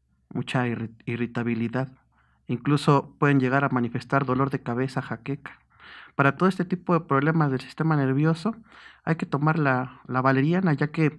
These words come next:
esta planta, pues, contiene nutrientes,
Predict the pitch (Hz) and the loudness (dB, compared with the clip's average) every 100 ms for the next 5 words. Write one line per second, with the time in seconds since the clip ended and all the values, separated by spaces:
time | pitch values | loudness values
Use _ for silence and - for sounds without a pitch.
0 | - _ _ _ _ _ _ - 151 170 | -8 _ _ _ _ _ _ -6 -2 0
1 | 185 165 165 170 165 - 131 135 147 143 | 4 2 2 -2 -4 -2 -4 -2 0 0
2 | 135 143 139 139 143 139 | 0 0 0 0 -2 -2